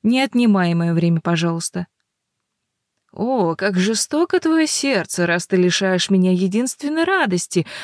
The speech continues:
любоваться твоим прекрасным и суровым ликом.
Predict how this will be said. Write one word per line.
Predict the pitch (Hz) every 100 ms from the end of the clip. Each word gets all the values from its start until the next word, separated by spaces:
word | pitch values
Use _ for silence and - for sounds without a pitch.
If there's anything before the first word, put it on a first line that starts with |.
| -
любоваться | 202 180 180 180 202 233
твоим | 202 220 202
прекрасным | 190 - 175 214 - 285
и | 285
суровым | - 175 165 220
ликом. | 285 381 - 143